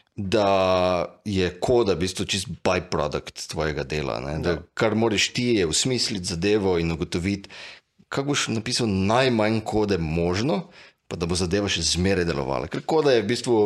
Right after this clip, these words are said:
Speaker 1: čist en, je risk, ne. Nekdo mora to vzdrževati in stane ure,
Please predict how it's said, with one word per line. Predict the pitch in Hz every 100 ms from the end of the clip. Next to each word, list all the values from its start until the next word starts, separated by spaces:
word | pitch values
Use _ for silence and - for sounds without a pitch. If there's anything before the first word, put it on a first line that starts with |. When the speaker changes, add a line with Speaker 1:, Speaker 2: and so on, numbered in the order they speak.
| 98
Speaker 1:
čist | - 107
en, | 101 95 - - - - _ - - - _ _ _ -
je | 139
risk, | 139 110 - - -
ne. | 113 120
Nekdo | 120 98 113 131 143
mora | 135 131
to | 127
vzdrževati | 123 120 135 160 165 165 -
in | 131 120 117 117
stane | - - 127 127 110 107 104 104 -
ure, | 123 117 107